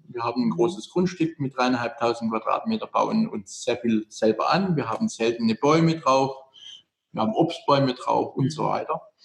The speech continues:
Speaker 1: Und, äh, wir könnten uns vorstellen, in der Zukunft, also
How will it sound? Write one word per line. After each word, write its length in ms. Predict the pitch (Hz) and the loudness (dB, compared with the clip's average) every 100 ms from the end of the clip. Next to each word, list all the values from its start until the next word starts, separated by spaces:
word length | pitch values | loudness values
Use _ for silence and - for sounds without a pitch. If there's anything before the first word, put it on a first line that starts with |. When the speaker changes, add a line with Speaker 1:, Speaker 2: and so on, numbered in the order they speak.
| - - - - _ | -20 -18 -16 -16 _
Speaker 1:
Und, 400 | - 131 131 - - | 2 4 4 -2 -2
äh, 420 | 131 127 127 123 - - | 4 6 6 4 -2 -4
wir 180 | 139 180 | 2 2
könnten 300 | 185 202 - | 4 0 2
uns 180 | 156 - | 0 0
vorstellen, 540 | - 180 180 175 160 | 2 2 2 0 2
in 60 | 131 | 2
der 120 | 127 | -2
Zukunft, 380 | - 160 202 202 | 0 -2 0 0
also 160 | - | 0